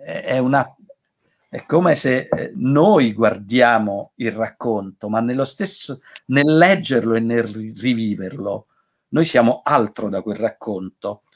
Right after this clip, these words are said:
e lo comprendiamo dentro di noi. Ci appare quasi più chiaro il limite della storia,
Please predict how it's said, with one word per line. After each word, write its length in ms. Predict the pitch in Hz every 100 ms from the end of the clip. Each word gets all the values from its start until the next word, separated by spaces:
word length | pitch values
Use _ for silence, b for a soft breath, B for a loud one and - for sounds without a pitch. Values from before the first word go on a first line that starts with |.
| _
e 140 | - 123
lo 220 | 131 131
comprendiamo 840 | 147 143 135 135 139 143 160 156
dentro 340 | 113 107 104 104
di 100 | 107
noi. 340 | 120 107 90 - b b b
Ci 180 | b 147
appare 380 | 135 - 151 151
quasi 420 | 175 170 160 -
più 220 | 143 139
chiaro 560 | - 185 170 123 113 -
il 260 | 120 117 113
limite 500 | 127 117 110 104 104
della 240 | 101 101
storia, 640 | - - 104 95 110 107